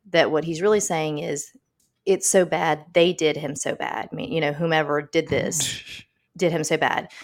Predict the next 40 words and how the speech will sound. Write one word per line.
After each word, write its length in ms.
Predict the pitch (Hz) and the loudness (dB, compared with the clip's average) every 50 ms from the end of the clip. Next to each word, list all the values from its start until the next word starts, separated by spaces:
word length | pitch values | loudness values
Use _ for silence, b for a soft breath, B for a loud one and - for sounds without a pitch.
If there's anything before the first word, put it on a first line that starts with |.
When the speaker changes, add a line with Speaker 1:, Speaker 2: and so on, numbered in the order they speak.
| b b b b - | b b b b 2
Speaker 1:
But 180 | 175 165 - - | 2 2 4 4
prosecution 580 | 190 175 175 - 185 - - 196 185 - 202 | 4 4 4 4 0 2 2 2 4 4 2
is 100 | 185 170 | 2 4
still 120 | - 180 156 | 6 6 6
arguing, 640 | - 160 156 156 156 151 147 143 147 147 143 156 170 | 8 8 6 4 2 0 0 2 2 2 2 0 -2
so 100 | - - | 0 2
they're 100 | 156 147 | 2 2
trying 200 | 147 - 165 156 | 4 4 2 0
to 60 | 156 151 | 2 2
get 120 | 156 151 | 2 2
in 120 | 151 147 - | 2 0 -4
experts 400 | 143 147 - - - 170 165 - | -4 -6 -6 0 0 0 0 2
on 140 | 151 151 156 | -2 0 0
this 180 | 151 143 - - | 0 -2 -2 -2
and 100 | 165 165 | -2 0
that 280 | 165 165 160 - - - | 2 2 2 0 -2 -6
to 100 | 165 147 | -4 2
listen 400 | 151 165 160 - - 175 160 160 | 2 2 2 2 -2 -2 -2 -2
to 120 | - - | -4 -6
this, 480 | 143 - 147 143 139 143 - - - - b b b b b b b b b b - | -4 0 2 2 2 2 2 -2 -4 -4 b b b b b b b b b b 2
um, 360 | 165 147 139 135 143 - - - - - _ _ _ - _ _ _ _ _ _ - | 4 4 4 2 0 -2 -8 -10 -16 -20 _ _ _ -20 _ _ _ _ _ _ -14
uh, 40 | - - - - 127 _ _ _ _ _ _ - | -14 -14 -14 -16 -20 _ _ _ _ _ _ 0
audible 720 | - 185 196 214 208 202 165 160 151 147 147 147 - - - - - | 4 6 8 8 8 6 4 4 4 6 6 4 2 0 -6 -10 -6
data 400 | 185 180 156 151 156 156 151 156 156 | 0 2 2 4 6 6 4 4 2
to 140 | - 165 151 | 0 -6 -6
see 520 | 156 - 151 151 151 147 147 143 - - - _ _ _ - | -4 -4 -4 -4 -4 -4 -4 -6 -6 -8 -12 _ _ _ -12
what 220 | 160 165 165 170 | -4 0 2 2
exactly 400 | 160 - - 151 147 - - 151 | 2 2 2 0 0 0 -2 -6
he 120 | 151 165 156 | -4 -4 -6
said. 300 | 151 - 151 135 - - | -2 0 0 0 0 0
But 80 | - - | -2 -4
if 100 | - - | -4 -6
he 120 | - 175 160 | -6 -6 -4
said 440 | - - 185 180 160 160 151 - 151 180 214 - _ _ - | -2 0 2 2 2 2 0 -8 -14 -14 -16 -16 _ _ -4
what 160 | 175 175 - | -4 0 0
they 100 | 175 151 | 0 0
think, 300 | 156 - 175 165 151 - | 2 2 2 2 0 -2
then 100 | 147 147 | -4 -2
that's, 340 | 147 143 - - - - - - - - | -2 -4 -4 -6 -12 -12 -12 -18 -10 -4
uh, 360 | 165 147 139 131 - - - | -2 0 0 0 -2 -6 -10